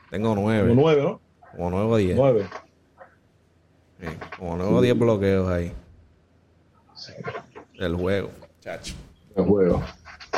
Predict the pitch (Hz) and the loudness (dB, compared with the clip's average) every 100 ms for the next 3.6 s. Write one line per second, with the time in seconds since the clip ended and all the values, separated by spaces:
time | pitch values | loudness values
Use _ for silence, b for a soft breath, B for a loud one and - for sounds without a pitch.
0 | - - _ _ _ _ _ _ _ _ | -6 -10 _ _ _ _ _ _ _ _
1 | _ - - 127 110 139 143 160 156 156 | _ -20 -18 -10 0 2 4 4 4 4
2 | 151 147 135 131 135 135 131 120 190 147 | 4 4 2 0 -2 -2 -4 -6 -2 -2
3 | - 117 123 120 113 | -2 -8 -4 -2 -2